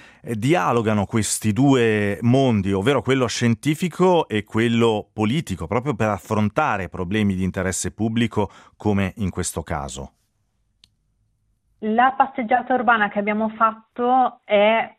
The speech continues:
Speaker 2: un buon esempio di collaborazione tra ricerca e, eh, enti locali.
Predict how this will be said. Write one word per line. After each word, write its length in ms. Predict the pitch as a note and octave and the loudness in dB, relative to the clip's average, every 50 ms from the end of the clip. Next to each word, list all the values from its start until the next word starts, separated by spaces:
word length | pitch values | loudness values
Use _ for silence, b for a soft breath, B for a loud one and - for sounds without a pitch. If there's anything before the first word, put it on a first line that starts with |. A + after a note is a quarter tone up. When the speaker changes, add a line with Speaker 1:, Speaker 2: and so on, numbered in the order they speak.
| _ _ - | _ _ -8
Speaker 2:
un 420 | A3 G#3+ A3 G#3 G3+ G3+ G3 F#3+ F3+ | -4 -2 -2 -2 -2 -2 -4 -4 0
buon 220 | G3 G3+ G3 G3+ | 2 2 2 2
esempio 640 | G#3 G#3+ G#3 G#3 G#3 G3+ G3 G3 F#3+ F#3+ G3 G#3 F#3+ | 0 -2 -4 -2 -2 -2 -2 -2 -4 -4 -2 -2 -2
di 200 | F3+ E3+ F#3+ F#3 | -2 -4 -8 -10
collaborazione 1300 | - - F#3+ F#3 F#3 F3 F3 F#3+ F#3 F#3 F#3+ - _ _ _ - F#3 F3+ F#3 F#3 F#3 F#3 F#3 F#3 F#3 F3+ - | -6 -2 0 2 2 2 2 0 0 -2 -2 -4 _ _ _ -4 -2 0 0 0 -2 -2 -4 -6 -8 -8 -4
tra 320 | - F#3+ F3+ E3+ E3 - - | 0 2 2 2 2 0 -4
ricerca 1200 | F#3+ G3+ G#3+ G3+ G#3 - - G3 F3 F3 E3+ F3 F3 E3 - - F#3+ F#3+ F#3+ F#3+ F#3 F#3 F3+ - _ _ _ | -4 -4 -4 -4 -6 -4 2 4 4 4 4 2 -2 -6 -8 -4 -2 0 2 2 2 0 -2 -6 _ _ _
e, 420 | - G3 F#3+ F#3 F#3 G3 F#3+ - - | -6 -4 -2 0 0 -2 -4 -6 -6
eh, 380 | G3 F#3 F3+ F3 F3+ F3 F3 - | -6 -4 -4 -2 -4 -4 -6 -6
enti 340 | - G3 F#3+ F#3 F3+ F#3+ F#3 | -6 -6 -6 -6 -6 -6 -6
locali. 720 | E3+ E3 F3 - - F3+ E3+ F3 E3+ F3 F3 E3+ E3 E3+ | -6 -6 -6 -2 0 0 2 2 0 -2 -4 -8 -10 -10